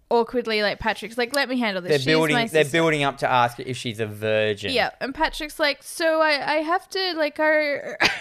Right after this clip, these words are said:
Speaker 1: you a virgin?" She's like, "What?" He's like, "You're, you're a virgin."
Speaker 2: And then
Speaker 1: <laughs>
Speaker 2: that Rudy's like, "Have you ever been dorked?"
Speaker 1: Yeah. <laughs> Oh, classic.
Speaker 2: Um, which
Speaker 1: Really
Speaker 2: is, like, totally inappropriate for another kid's film. Like, full just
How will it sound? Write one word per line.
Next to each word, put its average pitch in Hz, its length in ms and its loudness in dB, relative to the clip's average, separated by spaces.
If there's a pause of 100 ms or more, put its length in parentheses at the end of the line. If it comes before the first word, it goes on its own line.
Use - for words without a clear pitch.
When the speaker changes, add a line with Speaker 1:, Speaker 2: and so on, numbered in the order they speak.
Speaker 1:
you 302 120 -4
a 285 400 -2 (140)
virgin?" 277 460 -8
She's 226 240 -12
like, 202 140 -6
"What?" 247 320 0
He's 240 100 -14
like, 269 140 -12
"You're, 381 400 -2 (160)
you're 359 540 -4 (160)
a 311 460 0
virgin." 311 840 -6 (800)
Speaker 2:
And 135 120 2
then 143 220 2
Speaker 1:
<laughs> 143 60 2
Speaker 2:
that 135 120 4
Rudy's 139 260 2
like, 123 260 4
"Have 180 260 -2
you 185 100 2
ever 170 140 0
been 143 300 -2
dorked?" 117 500 -2
Speaker 1:
Yeah. 320 200 0
<laughs> - 40 -8 (920)
Oh, 277 320 2
classic. 196 540 -6 (300)
Speaker 2:
Um, 139 500 4 (320)
which 147 220 4
Speaker 1:
Really 175 100 2
Speaker 2:
is, 156 100 0
like, 170 280 6
totally 262 360 2
inappropriate 127 600 2
for 120 100 0
another 127 220 2
kid's 117 260 -4
film. 113 220 -2
Like, 143 180 0
full 427 340 4
just 415 200 2